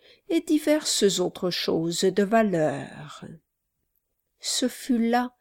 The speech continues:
le plus grand et le pire butin où je fus jamais mêlée. Car en vérité, bien que, ainsi que je l'ai dit plus haut, je fusse endurcie maintenant,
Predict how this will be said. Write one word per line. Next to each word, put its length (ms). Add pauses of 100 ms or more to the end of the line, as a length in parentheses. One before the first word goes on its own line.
(280)
le 140
plus 280
grand 560
et 140
le 140
pire 540
butin 680 (380)
où 100
je 180
fus 280
jamais 460
mêlée. 760 (960)
Car 400
en 140
vérité, 800 (420)
bien 480 (100)
que, 240 (420)
ainsi 600
que 140
je 140
l'ai 280
dit 200
plus 440
haut, 220 (460)
je 200
fusse 460
endurcie 680
maintenant, 800